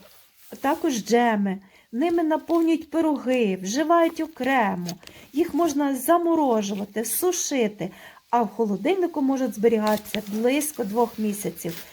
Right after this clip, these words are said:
без втрати зовнішнього вигляду і смаку. Я нарву ягід з такою метою, що зроблю настоянку, ну і частково заморожу.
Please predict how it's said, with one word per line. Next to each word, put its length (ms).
без 220
втрати 520
зовнішнього 720
вигляду 640
і 120
смаку. 560
Я 260
нарву 320
ягід 400
з 60
такою 440
метою, 720
що 280
зроблю 480
настоянку, 1000
ну 180
і 140
частково 680
заморожу. 880